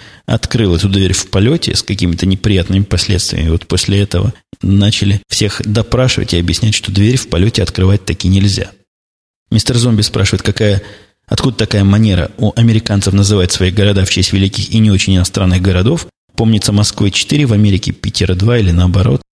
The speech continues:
Э, я не знаю, м, сколько тут Москвы, Москв в Америке. Ну, но то, что Питер — это не исконно русское название, Санкт-Петербург, это я голову на отсечение даю. И кто в честь кого тут называет, непонятно. Мне не кажется, что в случае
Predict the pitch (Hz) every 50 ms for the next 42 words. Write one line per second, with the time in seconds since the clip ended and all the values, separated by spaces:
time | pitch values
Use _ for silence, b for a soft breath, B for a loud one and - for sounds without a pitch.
0 | _ _ - - 110 101 90 92 101 104 107 120 143 151 143 131 113 95 87 87
1 | 82 85 87 80 - 78 82 80 - - - - - - - 87 85 - 117 -
2 | - - 104 95 - 98 98 98 101 98 98 104 101 - - - 143 139 180 190
3 | - - - - _ _ _ - - 107 120 160 180 - - - - - - -
4 | - - 101 98 101 98 95 92 87 90 85 - - - - 87 - - - -
5 | - - 104 107 107 101 90 87 - - - - - - - - - 107 107 104
6 | 95 - - 113 - - 104 - - - 127 120 - - 95 90 92 - 92 98
7 | 101 101 104 - - - - 110 107 107 104 107 104 - - - 95 95 95 98
8 | 117 131 143 139 120 - - 101 98 92 - - 98 - 101 95 90 90 85 -
9 | - 95 95 95 98 95 101 - - _ - 113 110 101 113 101 92 90 92 95
10 | 95 - - - - - 104 98 92 90 85 98 113 151 170 156 - _ _ -
11 | - - 87 87 - - 123 117 - - 104 101 - - 107 104 107 107 - -
12 | 107 104 104 110 104 101 95 98 107 104 104 - 131 90 95 87 - 90 98 104
13 | 113 120 - 107 95 87 - 90 - - - - 104 - - - 98 - - -
14 | 95